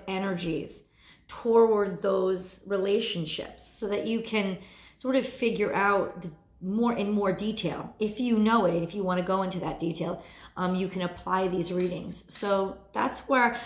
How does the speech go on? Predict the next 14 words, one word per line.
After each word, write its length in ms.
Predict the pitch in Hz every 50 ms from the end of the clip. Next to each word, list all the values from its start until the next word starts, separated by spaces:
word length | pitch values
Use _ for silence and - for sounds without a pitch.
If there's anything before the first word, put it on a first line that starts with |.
| - -
I 140 | - 196 190
always 280 | 202 208 214 208 208
keep 240 | - - 208 196 -
it 120 | 185 -
very, 260 | 190 185 180 180 180 175 - - - -
I 80 | 175
try 320 | 180 - - - 214 208 208
to 80 | 202
keep 140 | - 196 175
it 80 | 170 180
very 240 | 185 180 175 175
generic. 540 | 170 170 170 160 165 165 165 165 156 156 - -
I 60 | 196
mean, 300 | 208 202 202 196 208